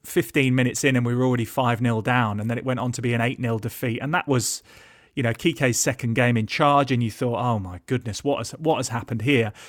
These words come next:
And then, you know, the association with the, the last time that we played Manchester City was when we were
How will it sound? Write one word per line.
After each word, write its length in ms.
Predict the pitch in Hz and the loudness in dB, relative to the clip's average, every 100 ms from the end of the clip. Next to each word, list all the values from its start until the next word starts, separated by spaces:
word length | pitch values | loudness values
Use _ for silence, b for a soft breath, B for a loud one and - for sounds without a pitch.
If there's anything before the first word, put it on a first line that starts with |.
| B | B
And 200 | B 143 | B 4
then, 320 | 165 202 143 139 | 6 6 4 0
you 120 | - 151 | -2 0
know, 100 | 139 | 4
the 140 | 139 | 4
association 760 | 135 170 151 156 151 151 - 139 | 4 4 2 4 4 4 2 0
with 140 | 135 | 0
the, 180 | 139 123 | 0 -2
the 120 | - | -4
last 420 | 127 135 185 196 - | 2 6 6 4 0
time 200 | 127 113 | -2 -2
that 100 | 117 | -4
we 80 | |
played 240 | 113 120 117 | -4 -4 -2
Manchester 420 | 123 117 120 - | -2 -2 -4 -4
City 380 | - 131 127 123 | -4 -4 -2 -2
was 440 | 127 135 131 - - B B B _ | 4 4 4 0 -8 B B B _
when 220 | 151 165 | 4 6
we 120 | 156 | 8
were 220 | 151 151 | 8 6